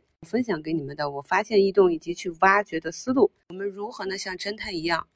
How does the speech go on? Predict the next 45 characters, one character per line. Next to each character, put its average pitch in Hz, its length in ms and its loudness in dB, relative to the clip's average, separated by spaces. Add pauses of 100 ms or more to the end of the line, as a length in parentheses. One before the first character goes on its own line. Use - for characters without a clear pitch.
抽 214 260 4
丝 190 240 -8
剥 185 240 0
茧， 135 280 -10 (260)
去 170 220 2
寻 160 340 -2
找 165 300 0 (280)
被 185 200 8
股 151 260 0
价 175 220 4
波 196 180 4
动 202 180 6
所 156 240 -4
掩 160 360 2
盖 185 200 6
的 139 160 0
真 185 240 4
实 - 140 0
的 156 100 0
机 214 200 0
会？ - 240 2 (240)
今 247 180 6
天 262 100 6
的 247 120 2
市 240 120 -8
场 180 220 -4
呢， 165 120 -2
仍 165 120 -2
然 180 180 -2
是 180 120 -8
两 156 200 -2
千 185 220 4
七 - 220 -4
百 180 180 4
多 160 100 -10
家 170 120 -2
下 170 200 -2
跌， 170 200 -4
只 160 140 -10
有 160 100 -2
两 156 200 -8
千 165 220 -8
家 170 160 -2
上 180 220 -4
涨。 - 200 -6